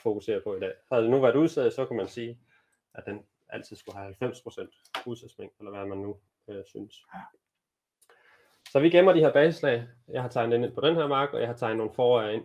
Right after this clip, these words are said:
Speaker 1: hernede. Og, øh, <clears throat> grunden til, at man kunne tegne forårer ind, det er jo, hvis man har en skovkant for eksempel. Øh, den kan jo godt skygge lidt ind over billedet, øh, satellitbilledet, og, og man, hvad skal man sige, satellitterne, de kunne så, øh,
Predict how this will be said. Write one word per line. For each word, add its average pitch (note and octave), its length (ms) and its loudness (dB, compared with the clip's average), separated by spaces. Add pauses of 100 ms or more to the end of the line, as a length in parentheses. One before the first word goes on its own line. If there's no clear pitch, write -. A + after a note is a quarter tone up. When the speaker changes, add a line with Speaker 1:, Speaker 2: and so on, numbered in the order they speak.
(120)
Speaker 1:
hernede. A2 460 -4 (580)
Og, G2+ 400 -2
øh, F#2+ 120 -2 (140)
<clears throat> - 960 -10
grunden D#3+ 180 4
til, D#3 80 2
at C#3 40 -2
man A#2+ 120 2
kunne A#2+ 120 -6
tegne A2+ 200 -4
forårer C#3+ 320 0
ind, A#2 180 -4
det D3 140 0
er B2+ 80 0
jo, A2+ 80 0
hvis G#2+ 180 -6
man A2 120 -8
har G#2+ 360 -4 (880)
en G#2 120 -8
skovkant C3+ 540 0
for G2+ 60 -14
eksempel. G#2 380 -4 (300)
Øh, G#2 520 -6
den C#3 120 -2
kan C3+ 120 -10
jo - 60 -6
godt B2+ 140 -2
skygge - 280 -4
lidt C3 120 0
ind B2+ 140 0
over G#2+ 260 0
billedet, D#3 440 2 (260)
øh, A2 460 -6 (300)
satellitbilledet, C3 760 -4 (120)
og, A2 320 -4
og A2+ 240 -6 (320)
man, A#2 240 -10 (260)
hvad B2 120 -10
skal - 80 -18
man A#2+ 60 -16
sige, B2+ 140 -10
satellitterne, B2 440 -2
de C3 100 -4
kunne B2 160 -4
så, B2 140 -4
øh, G2+ 400 -2